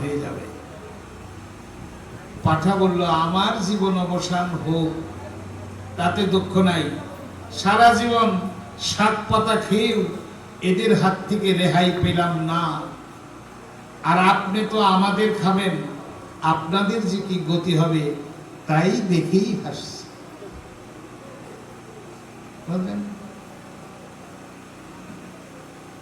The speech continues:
আচ্ছা, পার্থক্যটা কত দূর থাকবে? আপনারা এই টেলিভিশনে দেখেন যে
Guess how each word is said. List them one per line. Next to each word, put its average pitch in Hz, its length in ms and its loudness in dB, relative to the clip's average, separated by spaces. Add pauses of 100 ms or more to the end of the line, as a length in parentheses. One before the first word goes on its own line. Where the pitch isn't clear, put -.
(1300)
আচ্ছা, - 260 -10 (2500)
পার্থক্যটা 233 640 -2
কত 208 220 -2
দূর 190 240 0
থাকবে? 160 340 0 (1300)
আপনারা 190 760 2 (1200)
এই 214 120 2
টেলিভিশনে 214 600 8
দেখেন 185 440 6
যে 175 300 2